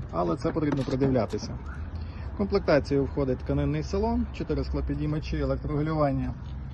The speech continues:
дзеркал зі складанням, датчик світла, датчик дощу, клю-, круїз-контроль, шкіряне мультикермо. Також у нас присутнє велика сенсорна мультимедіа з навігацією, пробіг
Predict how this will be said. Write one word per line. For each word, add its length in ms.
дзеркал 500
зі 60
складанням, 680
датчик 360
світла, 340
датчик 360
дощу, 440
клю-, 120
круїз-контроль, 840
шкіряне 420
мультикермо. 720
Також 360
у 40
нас 180
присутнє 600
велика 280
сенсорна 420
мультимедіа 600
з 60
навігацією, 760
пробіг 360